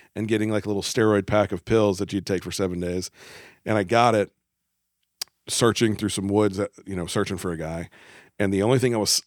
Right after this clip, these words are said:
I was concerned with was it was right next to my eye. And so I, like, made an appointment with him and went in, and I was like, "Hey, sir, like, um, it's, you know, I got poison ivy on a call,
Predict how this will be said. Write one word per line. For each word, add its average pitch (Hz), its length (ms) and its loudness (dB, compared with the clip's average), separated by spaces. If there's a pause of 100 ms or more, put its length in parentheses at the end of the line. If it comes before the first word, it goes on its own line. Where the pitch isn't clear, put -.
I - 60 -2
was 90 160 -4
concerned 120 500 0
with 95 380 -4 (360)
was 98 180 0
it 113 60 4
was 95 180 0
right 98 400 2
next 113 240 -4
to - 80 -4
my 87 160 -4
eye. 80 520 -6 (120)
And 98 140 -6
so 85 460 -4 (440)
I, 90 60 -2
like, 87 240 -4
made 101 260 2
an 110 60 0
appointment 95 540 -4
with 101 180 -4
him 95 380 -6 (520)
and 85 480 -6
went 104 260 -2
in, 101 220 -2
and 87 80 -6
I 85 40 -6
was 82 140 -8
like, 87 280 -6
"Hey, 127 160 0
sir, 117 500 0
like, 90 320 -12 (800)
um, 80 420 -10
it's, - 260 -10
you 87 120 -8
know, 78 100 -8
I 80 60 -10
got 110 180 -2
poison 104 280 -2
ivy 104 200 0
on 95 100 -2
a 92 40 -6
call, 101 600 0